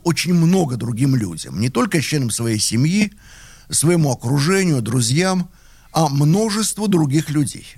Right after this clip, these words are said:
Этот человек велик. Э, в этом смысле я, простите, не вижу ни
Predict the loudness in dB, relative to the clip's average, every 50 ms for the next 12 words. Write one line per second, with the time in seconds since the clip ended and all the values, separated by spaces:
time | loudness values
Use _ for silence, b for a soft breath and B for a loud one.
0 | -10 -4 -4 -2 -2 -2 -2 -2 -2 0 0 0 0 -2 -2 -2 0 0 0 0
1 | 0 -2 -8 -16 -16 -18 -20 -20 -20 b b b b b b b b b b b
2 | b b b b b b b b b b b b b b b b b b b b
3 | b b -4 -2 0 0 0 0 0 0 0 0 2 0 0 0 0 -2 -2 -2
4 | 0 0 0 0 0 0 0 0 0 0 0 0 0 0 0 -2 -2 0 0 2
5 | 2 2 2 2 0 0 0 0 0 0 0 0 0 0 -2